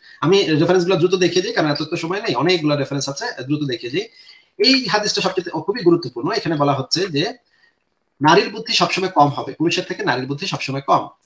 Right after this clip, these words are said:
সহিহ মুসলিমের ইসলামিক ফাউন্ডেশনের একশো পঁয়তাল্লিশ নম্বর হাদিসে বলা হচ্ছে, "তোমাদের, তোমরা বেশি বেশি অভিসম্পদ করে থাকো এবং স্বামীর প্রতি অকৃতজ্ঞতা প্রকাশ করে থাকো।" এই যে দেখেন, এখানে বলা হচ্ছে, মুহাম্মদ এসে বলেছিল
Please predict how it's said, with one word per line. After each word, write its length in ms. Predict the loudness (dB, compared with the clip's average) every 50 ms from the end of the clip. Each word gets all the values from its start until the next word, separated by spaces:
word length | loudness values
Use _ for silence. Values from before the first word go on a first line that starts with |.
| _ _ _ _ -6
সহিহ 260 | 2 2 4 4 4
মুসলিমের 340 | 2 0 0 2 4 4 4
ইসলামিক 280 | 4 2 2 0 0 2
ফাউন্ডেশনের 600 | 2 0 0 0 -2 -2 -2 -2 -2 -6 -10 -6 -4
একশো 240 | -4 -2 -2 -2
পঁয়তাল্লিশ 360 | 0 0 2 2 2 0 2 0
নম্বর 140 | 0 0
হাদিসে 260 | 0 0 0 -2 -4 -2
বলা 180 | -2 -2 -2
হচ্ছে, 400 | -2 -4 -6 -4 -4 -4 -4 -6 -10 _ _ _ _ _ _ 2
"তোমাদের, 500 | 4 4 6 4 2 2 2 0 -2 -4
তোমরা 260 | -4 -2 0 2 2
বেশি 240 | 2 2 2 2 2
বেশি 180 | 2 2 2 2
অভিসম্পদ 420 | 2 2 2 2 2 0 -2 -4
করে 180 | 0 0 0 0
থাকো 200 | 0 0 0 0
এবং 140 | -2 -2 0
স্বামীর 240 | 0 0 0 0
প্রতি 180 | 0 -2 -6 -2 4
অকৃতজ্ঞতা 600 | 4 4 4 2 -4 -4 -4 -2 -2 0 0 0
প্রকাশ 260 | -2 0 -2 -2 -4
করে 140 | -4 -8 -10
থাকো।" 240 | -10 -14 -18 -18 -20 _ _ _ _ _ _ _ 4
এই 140 | 4 4 6
যে 100 | 6 4
দেখেন, 260 | 4 4 2 2 0
এখানে 220 | 0 0 0 0
বলা 160 | 2 2 2 2
হচ্ছে, 300 | 2 0 -2 -2 -2 -4 -6 -4 0 2
মুহাম্মদ 280 | 4 4 4 4 2
এসে 160 | 2 2 2
বলেছিল 300 | 2 2 0 0 0 -2